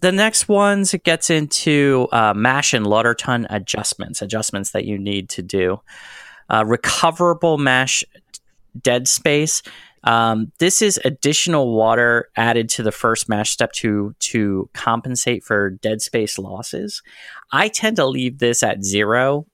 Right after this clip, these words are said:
um, because there's another way to adjust this, adjust for this. And th-, that way is the mash tun dead space losses.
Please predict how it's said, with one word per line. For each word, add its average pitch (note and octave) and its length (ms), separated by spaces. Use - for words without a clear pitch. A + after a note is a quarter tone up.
um, G#2+ 380
because A2+ 440
there's A2+ 180
another A#2 340
way G#2+ 300
to G2+ 240
adjust G2 480
this, - 320
adjust - 360
for - 140
this. - 340
And C#3 200
th-, C#3 160
that E3+ 240
way C3 460
is A#2+ 680
the A#2 400
mash C3 400
tun A#2+ 360
dead A2+ 320
space A2 420
losses. F#2+ 720